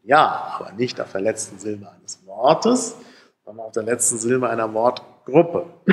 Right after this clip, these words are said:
Das ist, äh,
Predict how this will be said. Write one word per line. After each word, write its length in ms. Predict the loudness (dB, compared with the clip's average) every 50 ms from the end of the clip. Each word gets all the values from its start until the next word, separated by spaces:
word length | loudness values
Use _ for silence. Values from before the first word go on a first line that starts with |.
| 2 2 -4 -6 -8 -16 _ _ _ _ _ _ _ _ -16 -12 -6 2 4
Das 420 | 6 6 6 4 0 -4 -4 -4 -2 2
ist, 500 | 4 4 4 2 -2 -8 -10 -6 0 2
äh, 500 | 4 4 6 6 4 4 4 2 2 -2